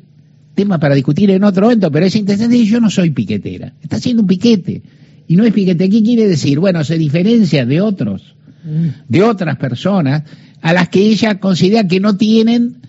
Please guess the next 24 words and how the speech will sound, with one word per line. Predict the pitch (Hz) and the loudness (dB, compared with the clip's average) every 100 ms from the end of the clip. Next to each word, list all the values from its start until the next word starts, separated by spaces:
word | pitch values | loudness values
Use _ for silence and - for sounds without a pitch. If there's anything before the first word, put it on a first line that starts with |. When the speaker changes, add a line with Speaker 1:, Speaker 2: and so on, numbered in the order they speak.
| _ | _
Speaker 1:
sus | - - 240 | -8 -4 -2
características. | 180 143 107 117 104 - - - | -2 -4 -4 -4 -6 -8 -12 -8
Una | 143 139 | -2 -2
mujer | 127 147 151 | 0 -2 0
de | 180 | 0
pueblo | 220 262 240 220 | 2 2 2 2
que | 151 | 0
se | 139 127 | -2 -4
ocupa | 101 127 | -4 -2
de | 131 | -2
su | 110 127 | -2 -2
casa, | 123 226 233 202 170 131 | 0 0 0 -2 -4 -4
que, | 123 | -6
que | - 131 | -6 -8
tiene | 101 127 131 127 | -2 0 0 0
derechos, | 123 156 240 214 - 190 170 - - - - - | 0 2 2 0 -2 -2 -2 -8 -20 -20 -14 -4
que | 160 | 0
sabe | - 220 202 | 2 2 2
de | 139 139 | 0 0
lo | 131 | -2
que | 113 147 | -2 0
habla | 196 196 156 160 233 - - - _ _ _ - _ | 2 0 0 -2 -6 -14 -20 -20 _ _ _ -20 _
y | 180 | 0
que | - 247 - | 2 0 -2